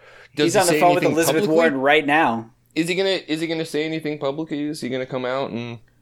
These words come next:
Speaker 1: support Pete, or?
Speaker 2: Oh, he's not gonna do anything until the shit is wrapped up, or probably not really even until the convention. Like, you know, he'll be at the fucking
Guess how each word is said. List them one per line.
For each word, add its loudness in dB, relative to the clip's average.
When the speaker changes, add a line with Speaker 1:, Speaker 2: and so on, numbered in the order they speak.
Speaker 1:
support -4
Pete, -6
or? 0
Speaker 2:
Oh, 6
he's 0
not 4
gonna 2
do 4
anything 2
until 2
the -2
shit 0
is -4
wrapped 0
up, 0
or 2
probably 2
not 2
really 0
even 0
until 0
the 0
convention. -2
Like, -2
you -2
know, 4
he'll 2
be 0
at -4
the -4
fucking -6